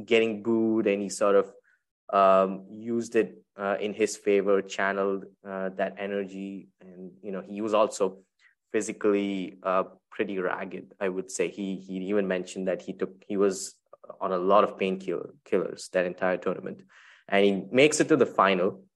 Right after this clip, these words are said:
He beats, uh, Stan Wawrinka and Dimitrov back-to-back. He makes the final, down two sets and a break to Nadal. And the match ends with Nadal barely scraping past Medvedev six four in the fifth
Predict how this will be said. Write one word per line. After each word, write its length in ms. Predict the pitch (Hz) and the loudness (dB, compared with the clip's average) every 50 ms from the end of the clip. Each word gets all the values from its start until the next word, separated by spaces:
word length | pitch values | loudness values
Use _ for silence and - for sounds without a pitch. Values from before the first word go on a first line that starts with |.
| _ - | _ -8
He 80 | 117 104 | -8 -8
beats, 560 | 95 - 110 107 107 98 - - - - - - | -4 -4 -2 -2 -2 -4 -4 -6 -6 -6 -4 2
uh, 220 | 110 104 101 101 - - - - - | 4 6 6 6 4 0 -8 -18 -18
Stan 280 | - - - 113 113 110 | -12 -2 0 2 4 6
Wawrinka 420 | 107 104 104 104 113 110 101 - | 6 6 6 6 2 0 2 2
and 280 | 113 98 98 101 92 - | 2 2 2 -2 -6 -8
Dimitrov 540 | 101 101 104 107 101 - - 90 85 - | -6 -6 -6 -6 -6 0 0 0 0 2
back-to-back. 640 | - 90 85 - - 85 85 82 85 101 117 - - _ _ _ | 0 -2 -2 -2 -8 -8 -6 0 0 0 -2 -2 -10 _ _ _
He 80 | - 101 | -6 -4
makes 220 | 104 101 101 - | -4 -4 -4 -4
the 140 | - 98 92 | -4 -4 -4
final, 380 | - - 95 95 95 95 110 | -2 0 -2 -2 0 -4 0
down 260 | 104 101 104 107 107 - | 2 4 4 4 2 0
two 120 | 120 113 | -4 -4
sets 300 | - - 110 98 - - | 0 0 0 0 0 -2
and 100 | 101 95 | -4 -4
a 20 | |
break 420 | 90 95 - 92 90 92 92 - - | -4 -4 0 2 2 2 2 -2 -10
to 60 | 90 | -10
Nadal. 480 | 87 87 87 85 - 69 67 - 123 - _ _ _ _ _ _ _ _ _ _ | -10 -10 -8 -4 -4 -4 -2 -4 -6 -8 _ _ _ _ _ _ _ _ _ _
And 640 | - 101 98 101 98 98 98 95 95 95 - - - - | -2 0 2 4 4 4 2 2 0 -4 -6 -12 -14 -6
the 60 | - 107 | -4 0
match 380 | 107 107 107 104 98 - - - - | 2 4 4 4 2 0 -8 -8 -4
ends 540 | 110 107 107 107 107 104 104 95 95 - - | -2 0 0 0 -2 -4 -6 -6 -8 -10 0
with 220 | 107 107 104 - | 0 0 0 0
Nadal 680 | 107 104 92 98 104 101 101 98 98 95 92 95 - _ _ - - _ - | -4 -6 0 4 6 6 8 8 6 4 2 -2 -12 _ _ -20 -20 _ 0
barely 320 | 101 104 107 104 101 101 | 4 6 6 6 6 4
scraping 460 | - - - - 110 104 101 104 98 | 0 -2 0 4 4 4 4 2 -4
past 280 | 95 101 98 92 - 92 | 0 0 -2 -2 -2 -4
Medvedev 400 | 95 95 92 - 95 92 90 90 | -4 -4 -2 -2 -2 -2 -2 -2
six 240 | - - - - - | -2 -6 -8 -10 -14
four 260 | - - 98 95 92 | -6 -2 0 0 0
in 80 | 90 90 | 0 -2
the 60 | - | -8
fifth 420 | - - 107 92 - - _ - | -6 -2 -2 -2 -2 -4 _ -20